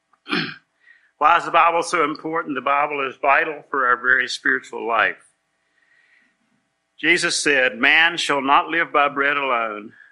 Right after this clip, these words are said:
but by every word that comes from the mouth, mouth of God." Uh, in Philippians is a verse that says that we're to hold fast to the word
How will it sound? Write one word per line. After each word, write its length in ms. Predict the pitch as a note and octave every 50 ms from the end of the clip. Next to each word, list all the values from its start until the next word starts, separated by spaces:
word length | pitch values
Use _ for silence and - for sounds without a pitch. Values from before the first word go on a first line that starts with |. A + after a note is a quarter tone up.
| _ _
but 300 | - A2 A2 A2+ - -
by 180 | A2+ G#2+ G#2+ A2 A#2+
every 280 | B2+ C#3+ D3+ F3 E3 D#3
word 420 | C3+ B2 A#2 A2 A2 A2 G#2+ G2+
that 200 | G#2+ G#2+ - -
comes 420 | - B2+ C3 C3 C#3 C#3 C3+ B2 -
from 260 | - - A#2 A2 G#2
the 60 | G#2 G#2
mouth, 360 | G2+ G2+ G#2+ G#2 A2+ A2 - _ _ _
mouth 320 | G#2 G2 G2+ G#2+ G#2 -
of 160 | A#2+ G#2+ _ -
God." 400 | A2+ G2+ F#2+ F2+ D#2+ E2 - - _ _ _ _ _ _ _ _ _ _ _ _ _ _ _ _ _ _ _ _ _ _ _ _ _ -
Uh, 100 | F#2+ F2+
in 180 | G2+ G#2+ G#2
Philippians 680 | - - A2 A#2 C3 C3 - A#2 G#2+ G2+ F#2 F2+ - G2+
is 120 | G2+ F#2
a 40 | G2+
verse 400 | F#2+ G#2 A2 A2+ A2+ - - -
that 200 | - G2+ F#2 -
says 340 | - - A#2 A#2 A#2 A#2 A2+ -
that 180 | G#2+ G#2 -
we're 220 | A2 G#2 G2+ G2 G2 - - _ _
to 120 | - G#2 - _ _
hold 340 | - D3 D#3 D#3+ E3 D#3+ _ _
fast 520 | - C#3+ C3+ C#3 C3+ C3+ C#3 - - - -
to 100 | C3 A2
the 120 | G2+ G2+
word 580 | G2 G2+ G#2+ B2+ C#3 D3 D3+ D3 D3+ D3 -